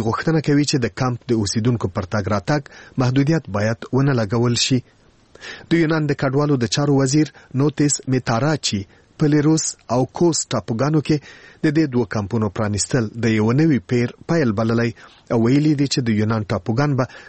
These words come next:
د کډوالۍ او د کډوالۍ د ناوړه عواقبو له ستونزې څخه خلاص شي. او زیاته یې کړه، د دوه زره پنځلس او دوه زره نولس کلونو ترمنځ تصویرونه مو په یاد دي، خو هغه د ده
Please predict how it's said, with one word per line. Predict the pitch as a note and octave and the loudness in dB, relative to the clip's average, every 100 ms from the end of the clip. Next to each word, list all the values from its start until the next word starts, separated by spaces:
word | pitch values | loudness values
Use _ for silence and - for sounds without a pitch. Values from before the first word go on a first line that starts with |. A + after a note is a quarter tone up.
| - | -6
د | D#3+ C#3+ | -2 -2
کډوالۍ | B2 C3 D3+ E3+ - - - A2+ | 0 0 2 0 -4 -14 -4 -2
او | |
د | G#2 G2 | -2 -2
کډوالۍ | A2+ G#2 G#2+ A2 G#2+ | -2 0 0 0 0
د | G#2+ G#2 | -2 0
ناوړه | G#2 G#2+ G#2 A2+ | 0 -2 -2 -2
عواقبو | A2 - D#3+ C3 G#2 | -2 0 0 2 0
له | G2 - | 0 0
ستونزې | D#3 D3+ C3+ - | 0 2 0 -2
څخه | - G#2+ | -4 -4
خلاص | - C#3+ A2+ - | 0 0 0 -2
شي. | B2+ A2+ _ _ _ - C3 | 0 -2 _ _ _ -4 -2
او | C3+ | 0
زیاته | D#3+ D#3+ D#3 | 0 0 0
یې | D3+ | 0
کړه، | D#3+ D#3+ B2+ | -2 -2 -4
د | B2 | -2
دوه | A#2 A2 | 0 -2
زره | A#2 G#2 | -2 -2
پنځلس | A#2+ A#2 D3 C#3+ - - _ - | 0 2 2 0 -4 -12 _ -2
او | A2+ A2 | 0 0
دوه | A2 | 0
زره | A#2+ A2+ C3 | 0 0 2
نولس | D#3 A#2+ - | 2 0 -2
کلونو | A#2 A#2 A#2 - | -2 0 -2 -4
ترمنځ | G2+ A2 G#2+ - G#2+ | -2 -2 -2 -4 -4
تصویرونه | - A#2 C3+ B2 A2 | -2 0 2 0 -2
مو | F#2+ | -2
په | A2+ C#3 | 0 0
یاد | D#3 D3+ | 0 0
دي، | F3 - - - - | -2 -6 -20 -16 -4
خو | B2+ A2+ | -2 0
هغه | A#2+ C#3+ - B2 | -2 -4 -4 -4
د | |
ده | A2+ | -2